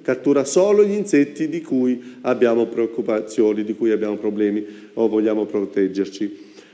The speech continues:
Eh, i feromoni invece per la distrazione sessuale sono questi bastoncini, e invece le trappole per il monitoraggio possono essere usate delle trappole come questa bottiglia con un tappo giallo.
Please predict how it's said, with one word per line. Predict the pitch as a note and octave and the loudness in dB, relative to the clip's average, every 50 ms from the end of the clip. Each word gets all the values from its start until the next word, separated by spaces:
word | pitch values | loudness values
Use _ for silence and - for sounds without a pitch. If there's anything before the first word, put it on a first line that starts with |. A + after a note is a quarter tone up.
| _ _ _ | _ _ _
Eh, | - D3 D3 C#3+ C#3 C3+ C3+ C3 B2+ B2+ B2+ B2 A#2+ A#2+ A#2+ A#2+ A#2 A#2 A#2 | 2 4 6 6 6 6 4 4 4 6 6 6 6 6 6 4 4 4 4
i | A#2+ | 4
feromoni | A2+ - E3+ E3 E3+ G3 G#3+ G#3 E3+ | 6 6 6 6 6 6 6 8 8
invece | D3+ D#3+ - - | 8 6 4 4
per | - C3+ B2+ | 2 0 2
la | B2+ B2+ | 2 2
distrazione | A#2+ B2 - - C3 - - C3+ B2+ C3 | 0 0 0 -2 0 2 2 2 2 0
sessuale | B2+ - - - - - C#3+ | -2 -2 -2 0 2 2 2
sono | D3 C#3 C3 A#2 | 2 2 2 2
questi | B2 A#2+ - - B2 | 2 0 0 -2 -2
bastoncini, | A2 A#2+ A#2 A2+ - D3 C3 B2 A#2+ - A#2+ A#2 B2 D3 G3 G3 - - - - - - - - - _ _ _ _ - | 0 0 0 2 4 4 4 4 2 0 0 0 0 0 0 -2 -4 -8 -16 -20 -20 -20 -20 -20 -20 _ _ _ _ 8
e | F3+ | 8
invece | F#3+ F#3+ F#3 - D#3+ | 10 10 8 8 8
le | D3+ E3+ E3+ | 6 6 6
trappole | E3+ E3+ C#3+ A#2 - B2+ A#2+ A2+ | 4 2 0 0 2 2 2 2
per | C3+ B2+ | 4 2
il | C3+ C#3+ | 2 2
monitoraggio | D3 D#3 E3+ F#3 F#3 G#3+ F#3+ E3+ C#3+ B2 A2 C3+ | 2 0 0 0 -2 -2 0 0 0 2 0 0
possono | A#2+ - B2 - C#3+ C3 | 0 -2 -2 -2 -2 -2
essere | C3 C3 - B2+ C#3 | -2 -2 -2 -4 -4
usate | C3+ D3 C3+ A#2+ B2 A#2 A2 | -2 -2 -2 -2 -2 -4 -2
delle | A2+ A2+ A#2+ C3+ C3+ | 0 0 2 2 2
trappole | C3+ D#3 D3 D3 - C3+ A#2+ A#2 | 2 0 0 0 2 2 2 4
come | B2 B2+ B2+ B2 | 4 2 2 2
questa | - C3 A#2+ - - | 2 2 2 2 0
bottiglia | A#2+ B2+ D#3+ F#3 F3+ - D3+ C3+ B2+ C3 D#3+ E3+ E3 | 2 4 4 2 4 4 2 2 4 4 4 4 2
con | - B2 A#2 | 2 2 2
un | A#2 A2 | 2 2
tappo | A2 A#2+ A2+ - - D3 D3+ | 0 -2 -2 0 0 0 2
giallo. | - - C3+ A#2+ A2 A2 B2 D3 E3 D#3+ | 2 2 2 4 4 4 4 4 2 2